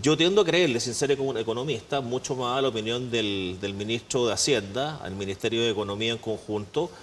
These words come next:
que a la opinión que pueda tener respetable la propia diputada Vallejo. Ella es cartógrafa, una economista, por lo tanto, en definitiva, si los indicadores nos dicen en esta proyección que podrían perderse más de trescientos mil empleos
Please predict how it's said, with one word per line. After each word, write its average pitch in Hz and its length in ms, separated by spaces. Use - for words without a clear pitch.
que 123 120
a 117 80
la 113 80
opinión 110 320
que 117 140
pueda 117 240
tener 113 300
respetable 113 540
la 117 100
propia 113 260
diputada 104 420
Vallejo. 113 480
Ella 107 180
es - 60
cartógrafa, 120 580
una 113 100
economista, 117 480
por 104 120
lo 98 100
tanto, 104 380
en 98 120
definitiva, 101 520
si 117 160
los 101 120
indicadores 104 480
nos 127 200
dicen 113 340
en 90 100
esta 107 160
proyección 110 560
que 107 120
podrían 104 500
perderse 117 500
más 110 180
de 117 60
trescientos 104 420
mil 117 200
empleos 120 460